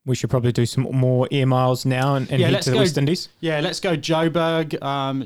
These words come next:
Speaker 2: Joburg to Schiphol, Schiphol to London, <laughs> London to Barbados, and, uh, then we can get off the plane and talk about the T twenty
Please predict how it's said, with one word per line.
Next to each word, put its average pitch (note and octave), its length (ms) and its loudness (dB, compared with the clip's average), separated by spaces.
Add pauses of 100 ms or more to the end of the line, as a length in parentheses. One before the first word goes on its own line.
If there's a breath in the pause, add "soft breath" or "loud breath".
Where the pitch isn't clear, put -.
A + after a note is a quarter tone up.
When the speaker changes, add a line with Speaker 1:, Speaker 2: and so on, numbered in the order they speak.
Speaker 2:
Joburg D#3+ 440 -2
to - 80 -4
Schiphol, D3 540 -2
Schiphol D3 560 -2
to C#3 80 -4
London, B2+ 540 0
<laughs> C#3 100 -2
London D3+ 440 2
to - 120 -4
Barbados, A2+ 720 -2
and, A2+ 240 0 (340 loud breath)
uh, A2+ 200 -4
then A#2+ 180 -4
we A#2+ 80 -2
can A#2 140 -4
get A2+ 100 0
off G#2+ 120 -4
the A2+ 80 -6
plane A2+ 340 -4
and A2 160 -4
talk A#2 280 -2
about G#2 240 -4
the A2 80 -6
T B2 520 -2
twenty A#2 680 -2